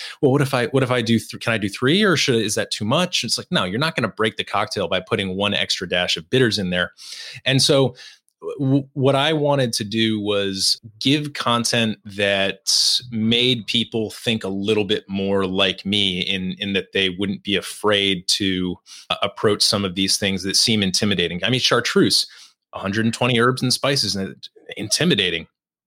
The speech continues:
Well, just put it in a cocktail with some lime juice, some gin, and a little bit of mar-, maraschino, shake it up and see what happens, right? It, it doesn't need to be this intimidating thing. So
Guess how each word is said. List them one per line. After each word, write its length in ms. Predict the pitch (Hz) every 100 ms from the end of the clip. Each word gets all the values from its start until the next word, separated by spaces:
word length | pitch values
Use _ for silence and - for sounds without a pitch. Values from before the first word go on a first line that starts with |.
| _ _ _ -
Well, 260 | 170 - -
just 320 | 147 - _
put 140 | 170
it 40 | 156
in 60 |
a 60 | 160
cocktail 360 | - 135 147
with 100 | 123
some 160 | 110 107
lime 200 | 107 113
juice, 180 | 117 110
some 140 | 104
gin, 240 | 92 110 110
and 100 | 101
a 40 |
little 100 | 104
bit 100 | 101
of 40 | 101
mar-, 180 | 101 87
maraschino, 520 | 110 107 - 120 113
shake 260 | - 107
it 80 | 107
up 120 | 95
and 100 | -
see 100 | -
what 120 | 107 104
happens, 480 | 104 - 95 - - _ -
right? 180 | 120
It, 140 | - -
it 200 | 101 -
doesn't 280 | 127 123 101
need 440 | 104 113 113 95
to 120 | -
be 480 | 90 98 107 98 92 - - - -
this 220 | 107 107 110
intimidating 760 | 98 - 104 95 92 87 87
thing. 480 | - - 120 90 85 -
So 520 | - 135 120 113 110